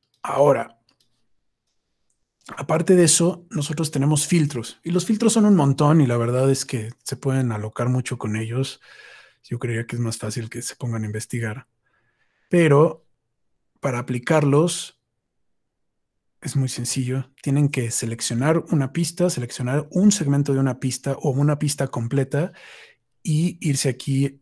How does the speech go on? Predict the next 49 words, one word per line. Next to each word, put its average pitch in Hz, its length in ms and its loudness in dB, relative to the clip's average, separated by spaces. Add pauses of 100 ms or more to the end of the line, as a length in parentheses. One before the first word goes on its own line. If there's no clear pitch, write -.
(160)
a 123 180 -8
la 117 300 -8
ventana 120 360 -6
que 123 120 -8
dice 120 160 -8
efectos. - 540 -20
Entonces, 147 220 -12
por 143 100 -2
ejemplo, 139 260 -2
si 143 160 -4
yo 165 160 2
selecciono 156 480 2
una 135 180 2
pista 143 260 -2
aquí 131 200 -4
del 127 140 -2
lado 131 120 0
izquierdo, 127 320 -4
selecciono 160 440 -2
una 156 200 0
pista 160 280 -2
completa, 127 640 -6 (800)
se - 180 -12
ilumina 123 480 0
toda, 117 340 -6
digamos, 117 640 -8 (380)
se - 160 -14
le 110 80 -8
pone 120 220 -6
un 127 60 -2
marquito 123 400 -4
amarillo 117 340 -4
alrededor 107 560 -8 (420)
y 135 120 -4
me 113 100 -2
voy 120 180 -4
a 127 80 -2
la 113 100 -4
ventana 110 340 -4
de 113 60 -4
efectos. 127 500 -8
Vean, 120 240 -2
voy 143 140 2
a 160 80 -2
tener 131 200 -2
un 143 100 4
montón 127 480 0
de 127 80 0
efectos. - 640 -12